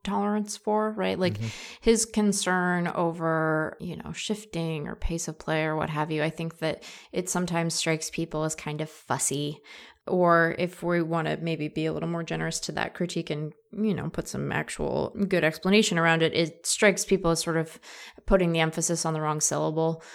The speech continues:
Speaker 1: and focusing on things that are sort of small and nitpicky, whereas they could be focused on, you know, bigger sort of structural changes to the game that might impact the way that we experience it. And I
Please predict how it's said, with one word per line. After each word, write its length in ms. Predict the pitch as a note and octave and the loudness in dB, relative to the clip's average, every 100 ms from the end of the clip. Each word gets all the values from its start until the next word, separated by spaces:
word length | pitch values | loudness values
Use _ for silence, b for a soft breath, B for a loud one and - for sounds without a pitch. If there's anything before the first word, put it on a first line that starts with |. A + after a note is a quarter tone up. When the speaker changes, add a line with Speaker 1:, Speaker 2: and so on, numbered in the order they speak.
| B | B
Speaker 1:
and 180 | E3+ E3 | 0 0
focusing 460 | E3 E3 D#3+ D#3+ D#3 | 0 0 0 0 -2
on 140 | D#3 | -2
things 260 | D3 D#3 - | -2 -2 0
that 100 | D#3 | 2
are 240 | D#3+ D#3+ | 2 2
sort 220 | - D#3 | 0 -2
of 80 | D#3+ | -2
small 320 | - A#3+ G#3 | 4 6 8
and 120 | F#3+ | 6
nitpicky, 460 | F#3 - F3 E3+ D#3+ | 2 0 -2 0 0
whereas 360 | D#3+ D3+ D3+ D#3 | 2 2 2 0
they 140 | D#3 | -4
could 240 | D#3 D#3 | -2 -6
be 280 | D#3 D3 D3 | -4 -2 -2
focused 500 | C#3+ - D3 D3 - | -2 -4 -4 -2 -2
on, 240 | C#3+ C#3 C#3+ | -4 -8 -8
you 140 | D3 | -8
know, 40 | |
bigger 600 | D#3 D#3+ D3+ D3 D3 D3+ - | -4 -2 0 0 0 -4 -8
sort 220 | - D#3 | -8 -8
of 80 | D3+ | -4
structural 360 | D#3 D#3 C#3+ | -4 -4 -6
changes 380 | D#3 D#3 D#3 D3+ | -4 -4 -4 -4
to 100 | - | -4
the 100 | D3+ | -4
game 200 | D#3 D3+ | -2 -2
that 160 | D#3 - | -2 -2
might 260 | D#3 D#3 | -2 -2
impact 360 | E3+ D#3 D#3 - | -4 -4 -6 -4
the 80 | D#3 | -2
way 120 | D#3+ | -2
that 140 | - | -2
we 80 | D#3+ | -2
experience 560 | E3 - G#3+ F#3+ F3 E3 | -2 2 4 4 4 2
it. 180 | D#3 B B B | 0 B B B
And 100 | |
I 40 | - | 2